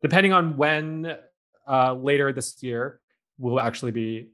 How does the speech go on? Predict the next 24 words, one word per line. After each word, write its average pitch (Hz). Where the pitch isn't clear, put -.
increasing 175
the 123
frequency 120
to 101
two -
times 135
a 104
year, 101
or 110
two 101
times 113
a 101
week, 156
rather, 98
for 117
the 104
Vietnam 107
Innovators 101
show. 107
So 110
look 113
out 107
for 110
that 104